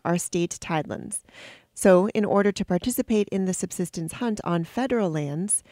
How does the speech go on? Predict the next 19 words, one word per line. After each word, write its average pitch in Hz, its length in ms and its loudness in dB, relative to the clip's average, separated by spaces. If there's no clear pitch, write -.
hunters 202 440 0
have 180 180 -2
to 185 100 -4
make 165 180 0
sure 165 280 0
they're 165 180 0
above 160 440 -4
the 165 200 -6
high 175 220 -2
tide 156 420 -4
line, 135 400 -6
as 185 200 2
well 190 340 2
as 175 200 -2
the 185 100 0
deer 165 200 2
they're 165 180 0
hunting. 160 500 -8
Again, 214 360 2